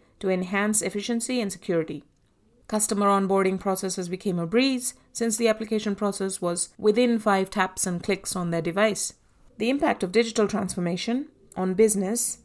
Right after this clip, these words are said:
enabled Asset Monk to cut down the overall application processing time by seventy percent, resource cost for on-field executives by eighty percent, while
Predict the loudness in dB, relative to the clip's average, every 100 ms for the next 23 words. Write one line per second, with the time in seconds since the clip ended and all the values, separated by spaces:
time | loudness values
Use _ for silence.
0 | -6 0 2 2 0 -2 -2 0 -2 -2
1 | -4 -6 -10 -2 0 2 2 2 2 0
2 | 0 0 -2 -2 -4 -4 -4 -6 -4 -4
3 | -4 -6 -4 -2 -2 -2 -2 -2 -2 -4
4 | 0 0 0 -10 -20 _ _ _ _ -4
5 | -2 2 0 0 -8 -4 -2 0 -2 -4
6 | -2 0 0 0 0 0 0 -2 -2 -2
7 | -4 -2 -4 -4 -8 _ _ -2 0 0
8 | -2 -2 -2 -4 -6 -6 -10 _ _ 2
9 | 4 4